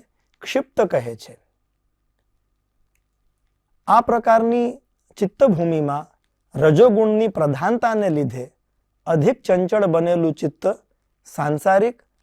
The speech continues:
અને ઇન્દ્રિયોના વિષયોમાં ભટકતું રહે છે અને કેટલીક વાર હાનિકારક કાર્યો પણ કરી બેસે છે. આ પ્રકારના ચિત્તને સંયમમાં રાખવું દુષ્કર થઈ પડે છે.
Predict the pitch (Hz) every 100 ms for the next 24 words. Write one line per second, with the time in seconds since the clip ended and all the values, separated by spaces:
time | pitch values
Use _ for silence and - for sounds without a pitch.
0 | - 180 240 233 190 196 214 196 190 165
1 | 147 165 151 147 214 214 127 196 220 -
2 | 202 139 117 113 - _ _ _ _ _
3 | _ _ _ - 170 185 156 117 _ _
4 | 151 143 214 277 196 156 143 131 _ _
5 | _ 120 151 208 285 214 196 202 - 151
6 | 147 147 208 254 175 156 147 127 113 117
7 | - - _ _ _ _ _ _ _ _
8 | _ _ _ - 180 226 247 240 240 240
9 | 247 233 185 - 214 220 226 - 165 190
10 | 240 247 233 190 180 190 196 151 - 226
11 | 220 160 151 147 131 120 -